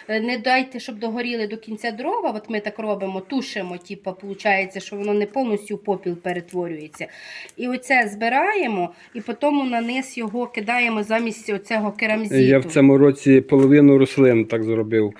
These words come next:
Speaker 2: Ну, наскільки хватило мені його. І от знову бачу, що, що цей ефективний. Ефективно воно от працює, дуже гарно воно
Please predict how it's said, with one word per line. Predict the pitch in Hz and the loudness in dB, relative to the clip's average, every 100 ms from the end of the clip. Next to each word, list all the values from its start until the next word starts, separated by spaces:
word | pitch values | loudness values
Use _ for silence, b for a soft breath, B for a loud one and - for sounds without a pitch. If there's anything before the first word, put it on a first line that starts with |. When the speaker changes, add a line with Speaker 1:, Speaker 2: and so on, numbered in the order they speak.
| B B B B | B B B B
Speaker 2:
Ну, | 123 131 117 | 2 2 4
наскільки | 151 131 165 135 | 2 4 2 2
хватило | 151 135 - 120 107 | 0 2 4 4 4
мені | 104 104 104 | 0 0 -2
його. | 104 104 104 - b b b | -4 -6 -10 -12 b b b
І | - 131 | 2 4
от | 135 123 | 4 2
знову | 120 123 156 131 113 | 0 4 6 6 4
бачу, | 123 170 - 147 139 B B B B | 4 4 4 2 2 B B B B
що, | - - 127 117 113 107 - - - | -8 2 4 4 0 -6 -18 -20 -10
що | - 143 143 - | 0 0 0 -4
цей | - 147 135 | 2 4 4
ефективний. | 120 - 127 - 143 123 104 101 98 B B B | 0 0 0 2 2 4 2 -4 -8 B B B
Ефективно | - 120 - 160 151 127 | -8 -8 -2 0 2 2
воно | 120 117 117 113 | 2 2 0 0
от | 113 - | -2 0
працює, | 117 107 - 110 104 | 0 2 2 2 2
дуже | 113 123 135 | 2 2 2
гарно | 110 113 110 110 | 2 2 2 2
воно | 107 107 104 | 2 0 0